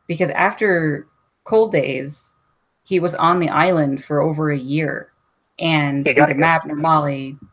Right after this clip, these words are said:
Speaker 1: what did he get?
Speaker 2: From Kringle. He got free advice.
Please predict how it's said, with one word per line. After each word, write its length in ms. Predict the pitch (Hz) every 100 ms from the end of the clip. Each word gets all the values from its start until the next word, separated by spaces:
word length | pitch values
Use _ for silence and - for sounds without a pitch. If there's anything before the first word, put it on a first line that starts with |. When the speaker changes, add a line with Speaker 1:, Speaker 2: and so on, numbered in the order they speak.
| _ - - -
Speaker 1:
what 160 | 165 185
did 100 | 180
he 100 | 170
get? 320 | 170 131 151 - _ _ _ _ _ _
Speaker 2:
From 220 | - 117 107
Kringle. 380 | 151 104 92 - -
He 60 | 110
got 260 | 104 104 - _
free 220 | - 104
advice. 360 | 104 107 98